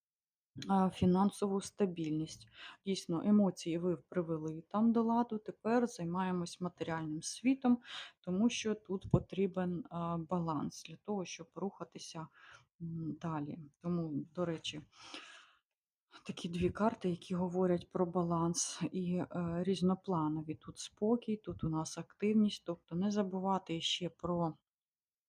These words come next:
отут баланс між відпочинком і роботою, і між, е, якимось духовним світом і матеріальним, тому що колісниця — це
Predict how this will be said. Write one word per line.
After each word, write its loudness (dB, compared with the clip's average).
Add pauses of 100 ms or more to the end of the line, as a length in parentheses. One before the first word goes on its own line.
(1200)
отут -2
баланс 6
між 2
відпочинком 4
і 4
роботою, 2
і 4
між, 4
е, 0
якимось -2
духовним 6
світом 0
і 4
матеріальним, -2
тому -4
що -10
колісниця — 2
це -8